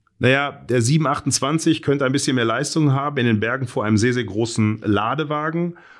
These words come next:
Und der andere sagt, „Der neunhunderter ist mir eigentlich dafür zu schwer.“ Das ist so zum Beispiel so ein Thema. Ähm, wo große Lohnunternehmen Transportarbeiten machen, wo große Pflanzenschutzspritzen gezogen werden. Also immer an der Stelle, wo brauche ich einen noch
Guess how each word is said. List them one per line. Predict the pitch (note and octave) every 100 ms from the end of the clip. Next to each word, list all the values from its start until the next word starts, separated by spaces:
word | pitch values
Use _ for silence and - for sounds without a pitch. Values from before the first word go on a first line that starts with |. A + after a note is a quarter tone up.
| -
Und | A#2+
der | A#2+
andere | C3+ C#3
sagt, | C3+ B2+
„Der | B2+
neunhunderter | B2 C#3 D3+ D3
ist | C#3
mir | C#3+
eigentlich | C3
dafür | A2 G#2+ A#2+
zu | A#2
schwer.“ | - F#2 C#2 - _ _ _ _ _
Das | B2 A2+
ist | G2+
so |
zum | G2+ G2+
Beispiel | E2+ -
so | F#2
ein | F2+
Thema. | - D2+ D#2+ _ _ _ _ - -
Ähm, | A2+ A2+ A2+ A2+ A#2
wo | B2+ A2 C3 C3 A2+
große | G2+ C3 D3
Lohnunternehmen | C3+ B2 D#3+ D#3 D3 C3+ C3+ B2+ B2 B2+
Transportarbeiten | - A#2+ - C#3 D#3 B2 A2 G#2 F#2+ F2+
machen, | F2 E2+ - F#2 -
wo | A#2 G#2+ A#2 A2+ A#2 A2+
große | G2+ A#2 C#3 C#3
Pflanzenschutzspritzen | - - C#3 D#3+ E3+ D3+ C3 - A#2 - A2
gezogen | F#2+ - G2+ F#2+
werden. | F2+ F#2+
Also | A#2 C3 - - - -
immer | E3 F#3+ F#3+
an | C#3+ C#3+
der | B2+
Stelle, | - - - C3+ F3+ G3+ B2
wo | C3
brauche | A2+ A#2+ C#3 D3+
ich | C#3+
einen | A#2+ B2
noch | C3+ F3+